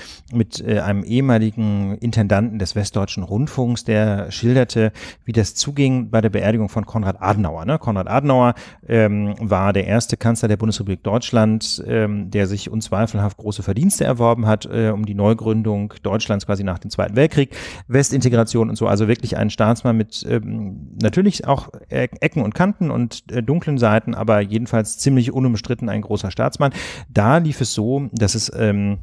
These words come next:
der kam aus der Gegend von Köln, war auch mal Kölner Oberbürgermeister vor dem Zweiten Weltkrieg und der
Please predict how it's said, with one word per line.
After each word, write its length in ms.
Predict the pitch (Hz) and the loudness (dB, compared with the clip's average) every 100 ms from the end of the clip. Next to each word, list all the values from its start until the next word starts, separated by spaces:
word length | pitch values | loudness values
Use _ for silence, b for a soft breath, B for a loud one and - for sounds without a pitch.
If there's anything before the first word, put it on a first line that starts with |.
| - | -10
der 140 | - | -10
kam 240 | - 104 101 | -2 0 0
aus 140 | 104 | -4
der 80 | 107 | -4
Gegend 220 | 104 107 | -2 -4
von 160 | 107 98 | -6 0
Köln, 360 | 135 143 147 - _ _ _ _ _ - | 2 4 2 -4 _ _ _ _ _ -8
war 220 | 107 98 | -2 -2
auch 100 | 101 | -2
mal 140 | 104 92 | -4 -4
Kölner 300 | 101 95 95 | -4 -4 -4
Oberbürgermeister 760 | 113 117 110 110 110 107 113 | 2 2 4 2 2 2 -2
vor 180 | - 117 | -2 -4
dem 140 | 110 | -4
Zweiten 300 | - 113 107 | -4 -4 -2
Weltkrieg 360 | 104 101 107 - | -4 -4 -4 -6
und 220 | 95 - | -8 0
der 280 | 107 120 | 4 4